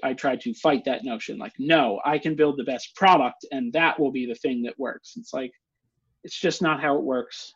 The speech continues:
Uh, it's all about the people. It's all about the process. For better or for worse,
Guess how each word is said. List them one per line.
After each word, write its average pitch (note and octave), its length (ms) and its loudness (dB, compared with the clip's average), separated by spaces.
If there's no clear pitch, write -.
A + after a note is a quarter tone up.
Uh, B2 220 -6
it's C3 300 -6
all C#3+ 260 6
about C3 240 -2
the B2 60 -8
people. A#2+ 500 -8
It's - 140 -12
all C#3 260 2
about B2+ 300 -4
the A#2+ 80 -12
process. - 680 -10
For C3+ 120 -2
better E3+ 240 10
or D#3+ 40 8
for D#3+ 120 8
worse, C3+ 380 4